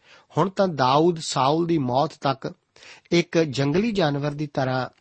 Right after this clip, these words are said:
ਲੁਕਦਾ ਹੀ ਫਿਰੇਗਾ, ਜਿਸ ਦੇ ਪਿੱਛੇ ਸ਼ਿਕਾਰੀ ਪਏ ਹੋਣ।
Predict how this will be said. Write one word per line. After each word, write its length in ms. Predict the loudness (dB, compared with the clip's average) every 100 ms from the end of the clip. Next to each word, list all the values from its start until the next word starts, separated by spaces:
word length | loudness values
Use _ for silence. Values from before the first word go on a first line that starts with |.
| _ _ 0
ਲੁਕਦਾ 500 | 2 4 2 0 0
ਹੀ 240 | -2 -6
ਫਿਰੇਗਾ, 540 | -4 -6 -6 -10 -14 -16 _ _ -2
ਜਿਸ 220 | -2 0
ਦੇ 120 | -4
ਪਿੱਛੇ 360 | -4 -6 -6 -6
ਸ਼ਿਕਾਰੀ 420 | -4 -2 -2 -2
ਪਏ 240 | -2 -4
ਹੋਣ। 180 | -6